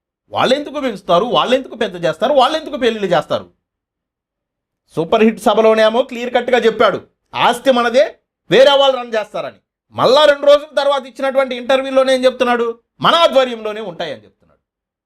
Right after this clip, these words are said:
కానీ వాళ్ళు పెట్టుబడి పెడతారని చెప్తున్నారు. అంటే క్లారిటీగా ప్రజలని నమ్మించి మోసం చేస్తున్నారు. రోజుకొక మాట, పూటకొక వేషం, పూటకొక నాటకం ఆడుతూ, పూటకొక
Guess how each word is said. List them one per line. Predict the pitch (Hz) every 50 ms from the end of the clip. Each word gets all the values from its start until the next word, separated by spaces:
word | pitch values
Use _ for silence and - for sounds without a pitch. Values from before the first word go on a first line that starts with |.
| -
కానీ | - 277 320 302
వాళ్ళు | 269 247 208 175
పెట్టుబడి | 202 196 226 190 190 175 165
పెడతారని | 220 - - 143 135 131 107 98
చెప్తున్నారు. | 95 _ _ - _ -
అంటే | - 196 208 247 240 - -
క్లారిటీగా | - 180 196 226 269 302 311 233 - 262 190 143 123 117 - - _ _ _ _ _ _ _ _ -
ప్రజలని | - 175 202 226 - 339 320 311 285 226 190 220 247 _ _ _ _ _ _ -
నమ్మించి | 123 147 180 220 277 330 339 349 359 330 311 247 - 330
మోసం | 254 233 214 208 202 208 196 175
చేస్తున్నారు. | 151 147 - - 143 127 120 110 110 120 139 147 135 110 95 _ _ _ _ _ _ _ _ -
రోజుకొక | 135 170 196 247 285 349 370 - 330 - 302 269 214 190 170 165
మాట, | 185 196 190 123 - _ _ _ _ _ _ _ _ _ -
పూటకొక | 247 330 392 - 381 311 285 294 -
వేషం, | 240 190 180 185 220 - 190 - - _ _ _ _ _ _ _ _ _ _ -
పూటకొక | 247 339 381 - 339 262 302 - 254 226 190 185
నాటకం | 190 240 294 - 320 294 269 226 190 175
ఆడుతూ, | 175 165 - 165 185 185 - _ _ _ -
పూటకొక | 240 330 359 - 320 269 285 220